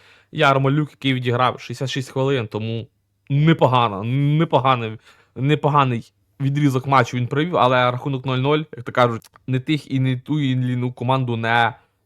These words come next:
кажуть, не устраює, особливо лондонський Челсі. А тепер переходимо до іспанської Ла Ліги. Там був спір між Георгієм Мамардашвілі, це гравець Валенсії, який перейде в наступному сезоні в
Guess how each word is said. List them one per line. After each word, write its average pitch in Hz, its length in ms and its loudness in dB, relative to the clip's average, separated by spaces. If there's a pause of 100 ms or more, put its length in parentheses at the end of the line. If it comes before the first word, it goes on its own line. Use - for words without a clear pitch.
(140)
кажуть, 113 240 2
не 120 80 0
устраює, 82 440 -2
особливо 127 440 -2
лондонський 110 400 -4
Челсі. 85 400 -8
А 123 60 0
тепер 139 260 -4
переходимо 147 440 -6
до 139 100 -2
іспанської 143 500 -4
Ла 127 140 -2
Ліги. 110 300 -6 (280)
Там 165 260 4
був 156 160 0
спір 151 380 -2
між 135 280 0 (340)
Георгієм 123 720 2
Мамардашвілі, 131 840 -2 (240)
це 117 160 -4
гравець 113 380 -2
Валенсії, 113 340 -4
який 113 160 -10
перейде 110 300 -2
в 110 40 -2
наступному 107 400 -10
сезоні 110 400 -4
в 107 300 -6